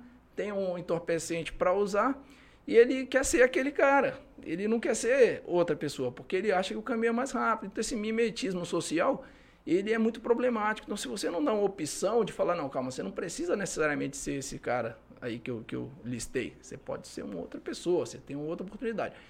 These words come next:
Então, assim, não é simples, é lógico, não é simples, mas eu acredito só, faço essa,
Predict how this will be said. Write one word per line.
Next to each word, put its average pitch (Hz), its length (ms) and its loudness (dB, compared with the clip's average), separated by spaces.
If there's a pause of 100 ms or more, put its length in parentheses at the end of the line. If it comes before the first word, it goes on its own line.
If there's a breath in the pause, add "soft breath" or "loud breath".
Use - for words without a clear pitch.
(120)
Então, - 120 -2
assim, 190 300 -4
não 185 260 0
é 208 80 -2
simples, 185 580 -2
é 180 80 2
lógico, 160 400 2
não 170 200 2
é 214 40 2
simples, 147 480 -4 (380 loud breath)
mas 165 480 0
eu 170 80 -2
acredito 170 440 -4
só, 180 480 0
faço 190 360 2
essa, 180 100 -2